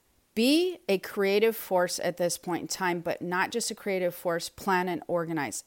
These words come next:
Actually start mentally planning and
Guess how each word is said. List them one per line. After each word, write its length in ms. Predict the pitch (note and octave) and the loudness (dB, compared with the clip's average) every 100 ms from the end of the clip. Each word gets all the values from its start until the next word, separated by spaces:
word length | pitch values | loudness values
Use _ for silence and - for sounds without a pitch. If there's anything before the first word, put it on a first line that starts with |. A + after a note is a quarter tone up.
| - | 2
Actually 580 | F#3+ G#3 - A#3 A#3+ A#3 | 4 4 0 2 4 2
start 680 | - - - G#3+ G3 - - - _ - | 0 -2 4 6 6 4 -4 -20 _ -6
mentally 760 | F#3+ G3 F#3+ - F#3 F3+ F#3+ - | 0 2 2 0 -2 -2 -2 -8
planning 400 | - G3 F3+ F3+ | -4 -2 0 -2
and 120 | E3 | -4